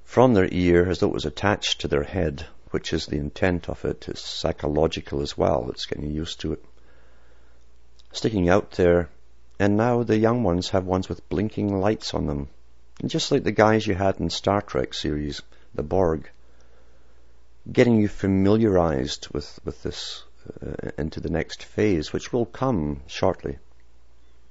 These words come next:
They, they could bypass even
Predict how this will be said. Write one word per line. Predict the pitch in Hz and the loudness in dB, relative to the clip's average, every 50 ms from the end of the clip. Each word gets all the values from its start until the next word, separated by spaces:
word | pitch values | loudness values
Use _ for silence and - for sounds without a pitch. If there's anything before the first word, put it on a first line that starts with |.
| - - - - - - - - - - - - - - - - - - - - - - - - - - - - - - - - | -20 -20 -20 -20 -20 -20 -20 -20 -20 -20 -20 -18 -18 -18 -18 -18 -18 -18 -18 -18 -18 -18 -18 -18 -18 -18 -18 -18 -18 -16 -10 -4
They, | 90 110 117 110 | 4 6 6 6
they | - - - 110 101 | 6 4 0 -2 -2
could | - - - 127 131 104 - - - | 4 6 8 8 8 8 4 -4 -2
bypass | 80 92 95 95 90 - - - 104 98 92 - - - - - | 2 4 4 4 2 0 -2 -2 0 0 0 -2 -4 -6 -6 -2
even | - 98 90 87 85 80 76 76 | -2 -2 0 0 -2 -2 -2 -4